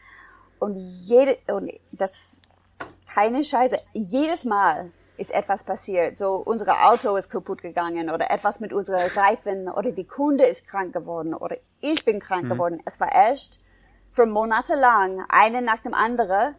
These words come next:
Speaker 1: ist etwas passiert. Und ich bin nie an einen richtigen Job gegangen. Nie.
Speaker 2: Und du wolltest?
Speaker 1: Und ich wollte, weil ich dachte,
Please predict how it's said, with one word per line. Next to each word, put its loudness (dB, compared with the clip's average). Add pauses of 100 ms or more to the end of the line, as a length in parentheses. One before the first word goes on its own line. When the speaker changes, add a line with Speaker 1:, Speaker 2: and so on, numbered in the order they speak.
(140)
Speaker 1:
ist -6
etwas -2
passiert. -6 (280)
Und -4
ich -8
bin -6
nie -4
an -2
einen -2
richtigen -2 (160)
Job 2 (500)
gegangen. -4 (240)
Nie. -4 (160)
Speaker 2:
Und 2
du 0
wolltest? 8 (120)
Speaker 1:
Und 8
ich 2
wollte, 6
weil 6
ich -8
dachte, -2